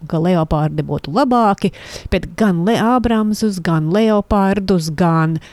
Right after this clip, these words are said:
Vācijas Leopardus, gan Polijas, Dānijas, Spānijas Leopardus, ka varētu būt tagad tas tanku vilnis, par kuru mēs bijām runājuši. Bet, eh, šīs nesaskaņas, tām, protams, arī ir cena. Tas,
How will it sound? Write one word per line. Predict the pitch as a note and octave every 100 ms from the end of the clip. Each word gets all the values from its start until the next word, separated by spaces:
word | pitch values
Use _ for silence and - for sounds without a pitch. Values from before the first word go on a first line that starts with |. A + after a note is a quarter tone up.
| - -
Vācijas | F3+ A3+ B3+ - A#3+ A3 G#3
Leopardus, | G#3 G#3+ G#3 G3+ A3 G3 G3 F3+ E3+
gan | D#3+ C#3+ C#3+ -
Polijas, | A3 G#3+ G#3 F#3 F3+ F3+
Dānijas, | F3 E3+ D#3 D3+ -
Spānijas | - A#3 B3 A#3 G3+ G#3
Leopardus, | G#3 G3 F#3+ F#3+ F3+ F#3 F3 -
ka | F#3
varētu | D#3+ F#3 G3 E3+ D#3 D#3
būt | G3 A#3+ G#3+ -
tagad | F#3+ F3+ E3+
tas | E3 -
tanku | D#3+ D#3+ F3+
vilnis, | G3+ C4+ A3+ -
par | -
kuru | - G#3+
mēs | F3+ F3 F3+ - F3
bijām | E3 F3+ E3+ D3+ D#3+
runājuši. | G3+ G3 D#3 B2+ G2 C#3 - - - - -
Bet, | G#3 A3 - - -
eh, | G#3 G3
šīs | - A3+
nesaskaņas, | A#3+ C#4 G3+ - - D#3 B2 -
tām, | G3+ G3
protams, | F#3+ B3 A3+ F3+ -
arī | G3+ F#3+ E3+ F3
ir | E3+ -
cena. | - E3 C#3+ B2 -
Tas, | - A3 - -